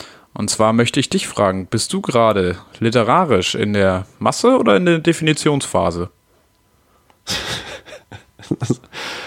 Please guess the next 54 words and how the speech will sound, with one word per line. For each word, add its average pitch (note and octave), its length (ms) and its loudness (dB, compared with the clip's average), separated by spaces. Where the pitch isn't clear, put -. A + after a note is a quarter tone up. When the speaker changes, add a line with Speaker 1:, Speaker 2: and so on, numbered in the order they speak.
Speaker 2:
eine G2+ 200 2
sehr F#2 140 2
gute F#2 160 0
Frage. E2 380 0
Ähm, G#2 360 2
also F#2+ 160 -2
beim, F#2+ 240 2
beim F#2 160 2
selber G2 200 4
Schreiben F#2 280 0
meinst E2+ 200 -2
du F2 40 -2
jetzt? - 380 -6
Speaker 1:
Richtig. G#2+ 260 -4
Speaker 2:
Oder F2 100 2
beim D#2+ 140 -2
Lesen? - 60 -6
Speaker 1:
Produzierst A#2 480 0
du C#3 80 -6
gerade B2 340 4
Speaker 2:
Beim A#2+ 40 6
selber A#2+ 180 2
Schreiben, - 200 -6
okay. F2+ 180 -6
Speaker 1:
viele C3+ 220 2
Seiten B2+ 540 2
oder A2 540 2
Speaker 2:
Ich - 60 0
Speaker 1:
arbeitest A2+ 340 4
du B2+ 60 4
Speaker 2:
versuch D#3+ 100 0
Speaker 1:
viele A2 120 -4
Speaker 2:
grad B2 160 4
Speaker 1:
Seiten G2 100 0
Speaker 2:
eher B2 200 6
Speaker 1:
aus? F2+ 140 -4
Speaker 2:
viel B2+ 320 2
zu A#2+ 120 -4
produzieren. G#2+ 920 2
Ähm, F#2+ 240 2
also F2+ 120 0
ich - 60 -10
hab - 100 -10
da - 100 0
einige, F#2 420 2
einige G2+ 240 -2
Projekte D#3+ 680 0
in A#2+ 80 2
Speaker 1:
Mhm. - 20 4
Speaker 2:
der, A#2+ 320 4
in A2+ 100 0
der A2 120 4
People-Line, C#3 680 2
ähm, G2 540 4